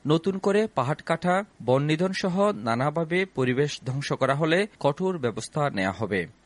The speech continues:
কক্সবাজারের পরিবেশ রক্ষায় দ্রুত রোহিঙ্গা প্রত্যাবাসন প্রত্যাশা করেন তিনি। রোহিঙ্গাদের জন্য কেবল পরিবেশগত ক্ষয়ক্ষতি দু হাজার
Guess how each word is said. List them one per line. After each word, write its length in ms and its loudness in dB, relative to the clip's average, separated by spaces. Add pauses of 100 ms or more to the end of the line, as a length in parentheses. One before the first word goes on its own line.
(100)
কক্সবাজারের 640 0
পরিবেশ 540 0
রক্ষায় 380 -2 (200)
দ্রুত 320 -2 (240)
রোহিঙ্গা 400 -2
প্রত্যাবাসন 840 -2 (120)
প্রত্যাশা 460 -4
করেন 380 2 (120)
তিনি। 300 -2 (320)
রোহিঙ্গাদের 480 0
জন্য 380 -2
কেবল 340 0
পরিবেশগত 680 0 (100)
ক্ষয়ক্ষতি 720 -4 (180)
দু 120 2
হাজার 340 2